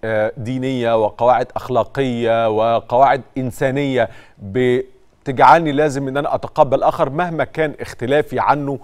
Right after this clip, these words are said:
في أي من الأمور أو اختلافه عني في أي من الأمور. هنا فكرة الاحترام دي الأمور اللي الولاد لازم يتنشأوا عليها أو ينشأوا عليها في وسط الزحمة اللي احنا شايفينها من اللخبطة والقيم الدخيلة اللي للأسف ولادنا بيتعرضوا ليها على وسائل التواصل الاجتماعي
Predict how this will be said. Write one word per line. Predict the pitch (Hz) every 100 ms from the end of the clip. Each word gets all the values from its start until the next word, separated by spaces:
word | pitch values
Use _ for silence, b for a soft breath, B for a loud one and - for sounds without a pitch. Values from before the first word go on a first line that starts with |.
| B B
في | - -
أي | 160 165 131
من | 127 139
الأمور | - 135 156
أو | 120
اختلافه | 123 - 143 147 123
عني | 139 127
في | - -
أي | 147
من | 127
الأمور. | 120 - 147 185 - B B -
هنا | 196 127 -
فكرة | 156 151 117
الاحترام | 117 - 139 175 - b b
دي | 131
الأمور | 175 165 175 202 -
اللي | 135 123
الولاد | 123 151 160
لازم | 175 160
يتنشأوا | 139 127 120 - 156 120
عليها | 110 110 101
أو | 120
ينشأوا | 127 127 - 160 123
عليها | 113 98 - b b _
في | 233
وسط | 262 - - - 139
الزحمة | 117 175 - 147
اللي | 131
احنا | 147 151
شايفينها | 131 117 - 147
من | 135 139
اللخبطة | 139 120 117 110 143 135 123 - B 110
والقيم | 113 - 160 135
الدخيلة | 117 113 - 147 127 - b b
اللي | 117
للأسف | 117 123 147 - 117 -
ولادنا | 117 131 123
بيتعرضوا | 107 104 107 110 127 110
ليها | 127 117
على | 107 120
وسائل | 110 104 147 123
التواصل | - 110 120 -
الاجتماعي | 107 - 135 147 160